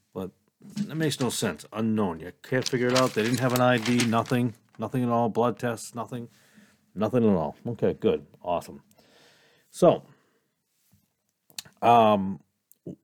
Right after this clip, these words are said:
I think I'm gonna leave some, uh, some interesting numbers out until the very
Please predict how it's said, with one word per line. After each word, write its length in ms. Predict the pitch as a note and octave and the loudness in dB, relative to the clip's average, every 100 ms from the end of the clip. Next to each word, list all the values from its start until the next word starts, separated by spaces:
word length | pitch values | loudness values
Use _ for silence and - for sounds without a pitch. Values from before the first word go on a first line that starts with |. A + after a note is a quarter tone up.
| _ - | _ -4
I 80 | G#2+ | 0
think 220 | D#3 D#3+ | 4 6
I'm 60 | D#3 | 8
gonna 160 | C#3+ | 8
leave 520 | B2+ A2+ A2+ B2+ A#2 | 6 6 6 6 6
some, 400 | - A#2+ - A2 - | 2 -2 -4 -10 -6
uh, 180 | F#2 | -4
some 200 | F#2 G2 | -2 -2
interesting 600 | G#2+ A2+ A#2 - G2+ F#2 | -2 0 0 4 4 6
numbers 420 | F#2+ G2+ G2 G2+ F2+ | 4 4 6 4 2
out 300 | G2 F#2+ E2 | -4 -8 -10
until 260 | E2 F#2 | -12 -10
the 60 | E2+ | -6
very 320 | F2+ E2+ | -6 -6